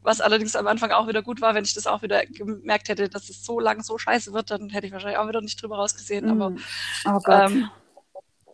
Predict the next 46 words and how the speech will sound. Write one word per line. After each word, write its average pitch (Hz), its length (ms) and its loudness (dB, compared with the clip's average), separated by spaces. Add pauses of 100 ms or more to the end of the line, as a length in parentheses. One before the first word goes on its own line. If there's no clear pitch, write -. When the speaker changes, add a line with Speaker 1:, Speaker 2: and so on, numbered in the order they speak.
Speaker 1:
dann 214 140 4
hieß 226 180 -2
es, - 180 -4
ich - 80 2
muss 208 140 -6
es - 100 -12
ein 202 220 2
Jahr 202 180 2
machen. 277 420 -2 (120)
Speaker 2:
Mhm. 196 380 -6 (480)
Speaker 1:
Und 208 180 -8 (320)
dann 190 920 0
wurden 190 200 -6
aus - 240 -6
dem 226 120 -12
einen 202 300 0
Jahr 185 280 -2
zwei - 280 -4
Jahre. - 360 -4 (760)
Speaker 2:
Und 208 140 4
dir 233 80 6
Speaker 1:
Also - 0 -
Speaker 2:
ging's 226 220 4
Speaker 1:
meine 240 120 8
Speaker 2:
immer 262 100 8
Speaker 1:
erste - 100 2
Speaker 2:
schlecht? - 440 2 (240)
Also 180 200 -2
du 190 140 0
hast 190 220 2
es 196 120 -10
schlecht 202 280 -2
vertragen? 170 540 0
Speaker 1:
Ja. - 60 -2 (720)
Speaker 2:
Mit 202 140 -2
Speaker 1:
Ja, 180 240 4 (100)
also 214 260 0
das - 100 -10
erste 226 360 2
Jahr, 208 300 6
das 214 180 -6
erste 220 320 0
Jahr 214 280 6
hab 202 140 0
ich, - 380 -4
ähm, 190 640 0